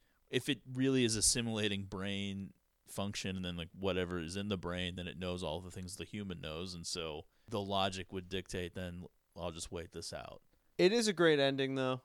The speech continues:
Speaker 1: There's no definitive answer. Like, people will say, like, "Oh, well, Childs is the Thing because it disappear-, he disappeared and there's all these little clues," or wha-, eh, whatever. It doesn't matter. People can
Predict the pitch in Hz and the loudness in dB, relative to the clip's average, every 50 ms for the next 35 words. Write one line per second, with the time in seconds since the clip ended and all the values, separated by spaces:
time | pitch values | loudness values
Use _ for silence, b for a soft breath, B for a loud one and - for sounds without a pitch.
0 | _ 170 175 175 196 233 240 196 214 - - 202 196 185 175 170 160 160 165 180 | _ 2 2 4 6 4 4 4 2 0 0 0 2 2 2 2 2 2 2 2
1 | 175 - 143 127 123 120 120 - - - - 190 180 165 165 151 139 139 139 - | 2 2 2 4 4 4 2 2 -4 -4 -2 0 0 2 0 0 2 4 4 4
2 | - 156 139 135 131 127 117 113 - 117 120 113 110 104 98 98 98 - - 127 | 6 6 6 6 4 4 2 0 0 2 2 2 2 0 -2 -4 -4 -4 0 2
3 | 113 107 104 107 107 104 98 95 95 - - - - - - 110 - - - 107 | 4 4 4 4 2 0 -2 -4 -6 -6 -8 -14 -20 -12 -10 -10 -10 -8 -6 -6
4 | 101 98 95 92 92 - - 101 92 90 92 95 85 - 104 95 - 101 87 - | -4 -4 -6 -8 -10 -8 -8 -6 -6 -4 -6 -6 -6 -6 -4 -4 -4 -4 -6 -6
5 | 110 98 95 - 101 117 110 110 104 - 107 95 - 110 101 98 95 95 92 87 | -6 -8 -6 -4 -4 -4 -2 0 0 0 -2 -2 -2 -2 -2 -2 -2 -2 -2 -4
6 | - 85 90 87 85 85 82 73 - - _ _ _ - - - 107 101 98 98 | -6 -4 -4 -2 -2 -4 -6 -10 -14 -18 _ _ _ -12 -4 -2 -2 0 0 -2
7 | 95 95 95 - - 104 98 92 - - - 123 110 104 101 101 95 101 90 - | -2 -2 -4 -4 -4 -2 -2 -2 -4 -6 -6 -4 -2 -2 -2 -2 -4 -4 -6 -6
8 | 107 123 - - - - - - 165 165 156 151 160 156 123 - 64 - - - | -8 -12 -14 -16 -20 -20 -18 -16 -16 -14 -12 -10 -6 -4 -4 -4 -4 -8 -10 -12
9 | 101 120 - 135 151 170 165 180 165 147 123 117 117 110 104 101 95 - 156 139 | -14 -12 -8 -6 -4 0 2 2 2 2 0 2 2 2 2 2 0 0 -2 -2
10 | 127 120 - 127 107 98 80 | -2 -4 -4 -4 -6 -6 -8